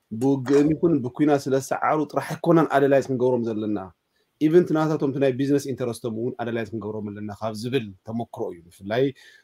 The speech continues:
ጁ መቸም ዘይፈልጥ ሰብ የለን። ኣብዚ ከመይ ገይሮም እዛ ዓዲ እዚኣን ዓለምን ከመይ ገይሮም ተቋፂሮም ኣለዉ። ብፍላይ እቲ ገንዘብ፣ ገንዘቦም ኣማራፂ ተዘይስኢኖም ካብ ናቶም ሰርክል ኣይወፅእ።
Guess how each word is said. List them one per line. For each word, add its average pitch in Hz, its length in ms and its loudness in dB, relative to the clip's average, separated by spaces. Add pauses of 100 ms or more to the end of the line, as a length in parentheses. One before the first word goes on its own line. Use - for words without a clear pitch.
(140)
ጁ 123 240 0
መቸም 135 320 4
ዘይፈልጥ 123 440 -2
ሰብ 107 200 -10
የለን። 104 380 -6
ኣብዚ 110 300 -6
ከመይ 147 260 0
ገይሮም 127 300 0 (420)
እዛ - 160 -8
ዓዲ 123 220 -2
እዚኣን 123 340 0
ዓለምን 139 320 2
ከመይ 117 160 -6
ገይሮም 110 180 -6
ተቋፂሮም 107 480 -4
ኣለዉ። 104 280 -6
ብፍላይ 151 340 2
እቲ 147 100 -2 (140)
ገንዘብ፣ 135 460 4 (680)
ገንዘቦም 143 560 4 (420)
ኣማራፂ 135 540 4
ተዘይስኢኖም 147 640 0 (580)
ካብ 135 180 0
ናቶም 151 340 0
ሰርክል 131 280 -4
ኣይወፅእ። 85 480 -8